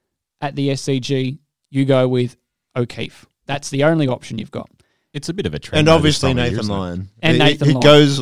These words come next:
Speaker 3: literally without saying.
Speaker 2: And for,
Speaker 1: Yes.
Speaker 2: and for those of you setting your clocks at home, you can set your clock now to,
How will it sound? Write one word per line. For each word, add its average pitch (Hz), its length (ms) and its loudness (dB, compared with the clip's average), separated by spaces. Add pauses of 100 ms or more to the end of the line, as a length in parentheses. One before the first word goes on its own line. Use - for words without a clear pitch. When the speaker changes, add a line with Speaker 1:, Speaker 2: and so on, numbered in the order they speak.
Speaker 3:
literally 120 540 -6
without 101 360 -4
saying. 90 360 -8
Speaker 2:
And 127 100 -8
for, 147 60 -2
Speaker 1:
Yes. - 200 0
Speaker 2:
and 156 120 -2
for 175 100 2
those 165 220 4
of 123 60 0
you 107 160 2
setting 95 260 0
your 85 120 -4
clocks - 300 -6
at 76 60 -10
home, 87 300 -6
you 82 60 -8
can 85 260 -12
set - 240 -10
your 82 100 -10
clock - 320 -6
now 87 240 -6
to, 85 380 -4